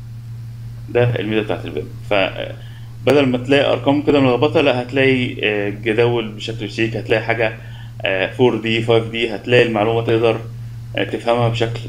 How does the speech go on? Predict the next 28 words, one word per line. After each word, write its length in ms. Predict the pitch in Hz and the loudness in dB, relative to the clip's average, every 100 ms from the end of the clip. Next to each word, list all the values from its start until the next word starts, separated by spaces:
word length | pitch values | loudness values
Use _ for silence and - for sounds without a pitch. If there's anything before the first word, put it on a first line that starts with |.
| - | -6
آه، 240 | 107 - - | -4 -4 -2
قوي. 180 | 92 - - - - - - - - - | -2 -2 -10 -12 -12 -12 -10 -10 -6 0
تمام، 200 | 113 139 | 2 2
في 120 | - 170 | 2 4
بعض 320 | 175 175 147 | 4 6 6
الحاجات 600 | 127 117 120 127 151 - 107 | 4 0 -2 0 0 -2 0
أوراق 300 | 110 123 123 | 2 2 2
بتسهل 540 | - - 135 123 107 | -2 -6 -4 -2 0
علينا، 500 | 98 104 123 151 151 - - - - | 0 2 2 0 -2 -10 -12 -12 -4
آه، 240 | - 104 - | 0 0 0
الشغل، 340 | - 113 - - - | 0 0 0 -4 -8
يعني 180 | 87 90 | -6 -4
في 120 | 95 | 0
بعض 220 | 120 117 | 2 4
الوثائق، 420 | 117 101 127 120 143 - - - - - - - - - - - - - 156 | 2 2 6 6 4 -4 -12 -12 -10 -10 -10 -12 -12 -12 -12 -12 -12 -8 0
آه، 200 | 127 120 | 4 6
زي 200 | 127 143 | 6 6
مثلًا 200 | 147 147 | 2 -2
في 60 | |
الكود 180 | - 156 | 0 2
البريطاني 420 | 147 123 120 156 | 4 2 4 2
في 160 | 156 156 | 2 0
البي 340 | 135 147 151 | 0 2 4
اس 140 | 151 143 | 4 2
ألف 180 | 131 | 2
مية 100 | 147 | 2
اتنين 200 | 139 151 | 4 4
وتسعين، 500 | 143 - 123 160 180 | 4 2 2 2 0